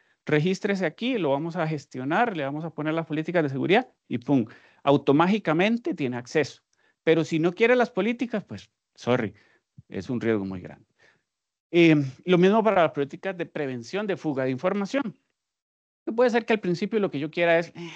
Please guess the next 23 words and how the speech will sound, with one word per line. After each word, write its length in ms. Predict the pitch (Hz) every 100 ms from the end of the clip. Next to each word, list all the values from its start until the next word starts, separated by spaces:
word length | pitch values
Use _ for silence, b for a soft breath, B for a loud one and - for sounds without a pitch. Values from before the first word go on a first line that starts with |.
| -
no 160 | 165 165
voy 160 | 180
a 60 | 180
dejar 280 | 123 151 160
que 100 | 151
este 160 | -
usuario 400 | 160 151 139 147
tome 360 | 139 143 147 156 b b b b
un 460 | - 135 139 147 151 _ _ _ -
correo 500 | 160 147 175 143 -
que 120 | 135
recibió, 640 | 127 123 - 131 120 135
un 200 | 151 160
adjunto, 480 | 170 147 202 160 127
perdón, 260 | 120 123 123
que 120 | 120
recibió 320 | 123 123 123
por 160 | - -
cu-, 180 | 170 -
su 220 | - 135
correo 380 | 123 131 151 180
de 120 | 185
trabajo 640 | - 196 196 139 151 165